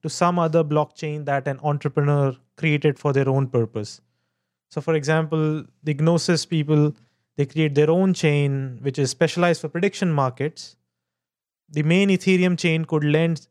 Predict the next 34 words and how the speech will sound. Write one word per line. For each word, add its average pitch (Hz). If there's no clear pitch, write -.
its 190
security, 151
which 143
is 131
very 143
high 147
because 135
the 131
market 131
cap 131
of 131
Ether 143
is 123
very 127
high. 135
You 151
could 156
lend 160
its 185
security 160
to 147
the 139
Gnosis 147
chain 147
and, 131
uh, 117
therefore 151
have 131
a 139
sort 139
of 139
a 139
win-win 151
situation, 120